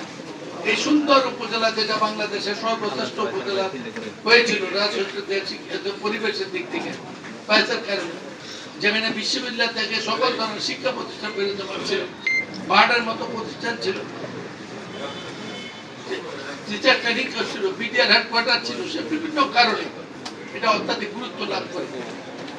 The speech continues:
এবং নগরায়ণ দক্ষিণে সম্প্রসারিত হতে থাকে। সেই মুহূর্তে এই লোটাস কামাল ক্ষমতা দেওয়ার পরে আমি আপনাকে পরিষ্কার করে একটি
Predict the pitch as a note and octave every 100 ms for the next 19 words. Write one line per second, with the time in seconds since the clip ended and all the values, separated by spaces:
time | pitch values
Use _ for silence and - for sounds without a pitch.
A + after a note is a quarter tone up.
0 | - - - A#3 E3+ C3 - - - F#3
1 | B3 - A#3+ A3 G3+ F3 G3+ - A3+ -
2 | G3+ - E4 F4 F4+ D4+ D#4+ - - -
3 | - - - - B2 G#2 G2+ G2+ C3+ -
4 | - - - - - - - - - -
5 | - - - - A#3 C4+ C4 C#4+ - B3
6 | A#3 A3+ B3+ A#3+ B3 A#3 - A3 B3 A3+
7 | A3+ G#3+ - G3+ - - - - - -
8 | - - F#3 A3+ A#3+ B3 B3+ A3+ A3+ A#3
9 | B3+ - - D4 - A#3+ A3+ F#3+